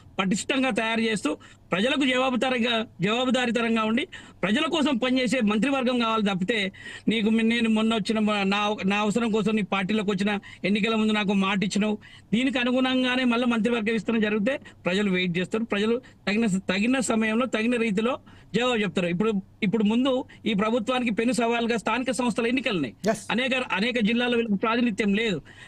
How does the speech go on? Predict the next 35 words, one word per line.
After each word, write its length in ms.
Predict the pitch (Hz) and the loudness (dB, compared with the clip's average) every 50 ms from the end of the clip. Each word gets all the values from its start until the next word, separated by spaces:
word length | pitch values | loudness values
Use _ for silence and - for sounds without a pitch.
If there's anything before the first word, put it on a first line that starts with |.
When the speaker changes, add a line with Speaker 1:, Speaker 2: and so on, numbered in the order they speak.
| - - | -6 -4
Speaker 1:
నేను 140 | 175 202 214 | -2 0 0
అనేది 160 | 226 254 269 | 0 0 2
ఏంటంటే 300 | 277 269 277 262 233 262 | 2 2 2 2 2 2
మన 180 | 262 254 247 247 | 2 2 2 2
మీడియా, 360 | 233 233 247 262 262 262 262 - 190 | 2 2 2 0 0 -2 0 0 0
మనం 240 | 202 214 220 220 220 | 0 2 0 0 0
ఎంఎల్సీ 360 | 202 202 240 262 247 202 262 | 0 0 0 0 0 0 0
అభ్యర్థులు 340 | 240 208 226 233 220 247 233 | 2 2 0 0 2 2 2
ముగ్గురు 300 | 226 220 196 233 269 220 233 | 2 2 2 2 0 0 0
ప్రకటించడంతోనే 720 | 226 220 240 247 220 254 247 247 220 220 233 226 247 262 262 - - - - - - - | 0 0 0 0 0 0 0 0 0 0 0 0 -2 -2 -4 -8 -18 -20 -20 -12 -4 -4
కో-, 120 | 240 233 - - 208 190 180 | -4 -2 -2 0 0 2 2
విజయశాంతి 460 | 208 240 277 285 202 285 285 269 254 269 | 2 2 2 2 2 0 0 0 0 0
పేరు 400 | 233 254 262 269 285 294 - - - - - - - - - 202 | 0 0 0 0 0 -2 -2 -4 -6 -14 -20 -20 -12 -4 -2 0
గన్మన్ 300 | 240 269 285 294 285 233 | 2 2 2 2 2 0
తెరపైకి 400 | 269 262 262 240 277 269 240 262 | 0 0 0 0 0 0 0 0
రావడంతో 340 | 247 247 262 262 254 240 269 | 0 0 0 0 0 0 0
పెద్ద 240 | 185 262 262 240 302 | 0 0 0 0 0
చర్చ 280 | 247 - 277 202 - 240 | 0 0 -2 -2 0 -2
జరిగింది. 440 | 202 214 196 175 170 147 143 139 - - - - - | -2 0 0 -2 -2 -4 -4 -6 -8 -14 -16 -8 -4
అరే 100 | - 233 | -4 -2
తను 200 | 214 - 254 247 | 0 0 0 0
సైలెంట్గా 520 | 208 - 202 208 226 254 262 247 262 254 247 247 | 2 0 0 2 2 2 2 2 2 2 2 2
ఉన్నది, 320 | 240 240 240 247 247 247 - - - - - - - - - - - | 2 2 0 0 -2 -4 -8 -14 -20 -20 -20 -20 -20 -16 -8 -4 -2
సైలెంట్గా 420 | - 214 240 254 240 - 247 254 | 0 2 2 2 2 2 2 2
ఉన్నది, 220 | 247 233 247 214 | 2 2 0 0
తనకెట్లా 420 | 180 220 220 240 214 262 233 269 269 | 0 0 0 0 0 0 0 2 0
అవకాశం 360 | 254 254 262 262 254 240 247 | 0 0 0 0 0 2 2
వచ్చిందంటే 380 | 247 202 247 247 247 240 233 269 | 0 0 0 0 0 0 0 -2
తర్వాత 280 | - 285 262 269 277 | -2 -2 -2 -2 0
పార్టీ 420 | 262 240 - 269 254 277 233 269 269 | -2 -2 -2 -2 -2 0 0 -2 0
చెప్పుకునే 380 | - 269 220 196 226 277 269 | 0 0 0 0 0 0 0
అవకాశం 340 | 254 262 254 285 277 247 254 | 0 0 0 0 0 2 2
వచ్చింది. 300 | 247 214 - - 196 175 | 0 0 -2 -2 -4 -2
పార్టీకి 400 | - - 208 214 208 220 196 233 | -2 -2 -2 -2 -2 -2 0 0
ఏంది 220 | 233 240 247 233 | 0 0 0 -2